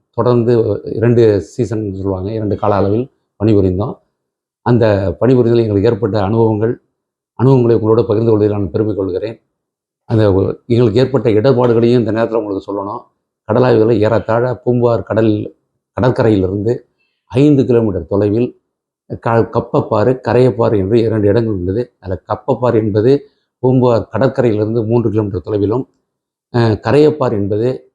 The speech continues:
கட்டிடப் பகுதிகள் நிறைந்த பகுதி. அது க-, பு-, கரையில் சு-, பூம்புகார் கரையிலிருந்து ஏறத்தாழ ஐந்து கிலோமீட்டர் அளவில் இருக்கும். அந்த கரையப்பாறு வந்து கட்டிடப் பகுதிகள் நிறைந்ததாக கண்டுபிடித்தோம்.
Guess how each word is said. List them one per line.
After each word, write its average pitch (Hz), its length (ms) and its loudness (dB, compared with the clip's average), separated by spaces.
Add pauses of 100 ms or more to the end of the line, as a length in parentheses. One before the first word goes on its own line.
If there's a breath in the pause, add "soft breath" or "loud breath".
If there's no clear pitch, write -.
(100)
கட்டிடப் 120 360 0
பகுதிகள் 110 260 2
நிறைந்த 110 300 0
பகுதி. 95 460 -2 (200)
அது 104 300 -4
க-, 104 400 0
பு-, - 160 -10
கரையில் 123 640 2
சு-, 117 220 -12
பூம்புகார் 131 320 0
கரையிலிருந்து 117 840 0
ஏறத்தாழ 110 360 -2
ஐந்து 123 300 0
கிலோமீட்டர் 113 380 -4
அளவில் 101 200 -4
இருக்கும். 98 320 -12 (640)
அந்த 113 540 2
கரையப்பாறு 123 480 2
வந்து 117 340 -4 (600)
கட்டிடப் 131 360 0
பகுதிகள் 120 260 4
நிறைந்ததாக 113 560 0
கண்டுபிடித்தோம். 107 600 -4